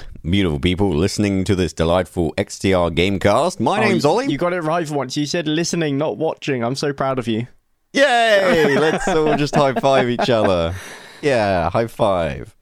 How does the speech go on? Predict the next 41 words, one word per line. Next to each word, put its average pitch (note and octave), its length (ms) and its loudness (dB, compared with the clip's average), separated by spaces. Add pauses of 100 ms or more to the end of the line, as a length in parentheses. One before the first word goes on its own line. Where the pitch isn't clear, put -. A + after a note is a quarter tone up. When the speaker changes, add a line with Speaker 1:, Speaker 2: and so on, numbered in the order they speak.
(320)
Speaker 1:
Not A2 220 0
in A#2+ 100 0
the B2 80 0
same A#2+ 340 2
room, B2 320 0
but F#2+ 180 2
high A2+ 200 2
five. - 340 0
Speaker 2:
I B2+ 320 -2
just F#3+ 220 -2
clapped. D3 520 -4 (140)
<laughs> A3 140 -4
Speaker 1:
We B2+ 160 4
can, E3+ 180 0 (100)
everyone F#3 400 2
in, F#3+ 120 0 (120)
everyone D#3+ 480 0
listening, D#3+ 460 0
just D3 240 -6
high A#2+ 200 0
five B2 340 0
yourself. D#2 520 -4
That's - 200 -6
called G2 180 -2
a A#2+ 40 -2
clap. - 420 -8 (120)
All E2 120 -4
Speaker 2:
There - 80 2
we D2+ 60 2
Speaker 1:
right, - 80 -2
Speaker 2:
go. - 80 -2
Speaker 1:
let's - 180 -2
go. - 180 -2 (200)
Speaker 2:
<laughs> B3+ 80 0 (840)
Speaker 1:
Um, A2+ 460 2 (1120)
anyway, D3+ 400 2
hello, C#3 380 2
welcome. A#2 580 0 (140)
Uh, A#2 260 2
George, D#3+ 680 -2
you've A#2 240 0